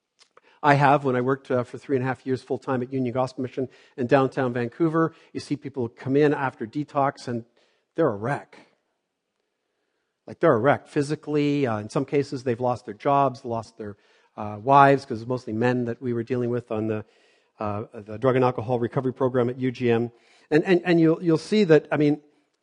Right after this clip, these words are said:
everything that they've been doing i-, i-, in relation to alcohol has destroyed them. And, and then they go through the program, and after three to six months, they're, they're clean, they're sober.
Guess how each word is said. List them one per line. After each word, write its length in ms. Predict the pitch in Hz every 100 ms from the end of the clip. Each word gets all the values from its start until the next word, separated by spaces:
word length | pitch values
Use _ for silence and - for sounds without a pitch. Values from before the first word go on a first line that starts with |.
| _ _ _ _ _ _ _ _ _ _ _ _ _ _ _ -
everything 580 | 226 240 262 - 226 190
that 160 | 160
they've 160 | 143 127
been 220 | 127 117
doing 440 | 139 196 175 131 147
i-, 120 | 147 -
i-, 60 |
in 240 | 143 156 123
relation 480 | 123 143 175 208
to 180 | 180 -
alcohol 220 | 139 -
has 140 | 139 139
destroyed 840 | 143 - - - 131 170 214 143
them. 140 | 117 - _ _ _ -
And, 160 | 160
and 160 | 185 196
then 140 | 226
they 100 | 220
go 180 | 165 165
through 220 | 160 269
the 80 | 220
program, 540 | - - 220 196 180 147
and 100 | 175
after 160 | -
three 240 | 160 202 226
to 100 | 233
six 300 | - - -
months, 300 | 147 208 - _ _
they're, 140 | - 185
they're 240 | 160 180
clean, 640 | 175 - 208 262 220 123
they're 100 | 135
sober. 720 | 147 - - - 311 180 107